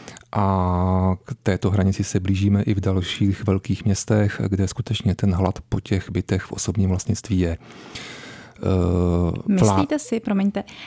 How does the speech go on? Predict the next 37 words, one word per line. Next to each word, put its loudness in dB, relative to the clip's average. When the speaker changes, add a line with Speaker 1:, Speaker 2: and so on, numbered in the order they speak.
Speaker 2:
že 0
se -2
ta -4
situace -2
sklidní? 2
Eh, -2
je 0
podle 0
vás 0
reálné, 2
že -2
se -2
ceny, 2
eh, -2
zase 0
vrátí 0
třeba -2
na 2
původní 2
hodnotu, 2
že 0
klesnou, 0
anebo 2
budeme 4
rádi, 2
když 0
se -2
jenom 4
zastaví 0
ten -4
nárůst? -8
Speaker 1:
Eh, 4
já 2
bych 2
chtěl 0
být 2
optimistou 4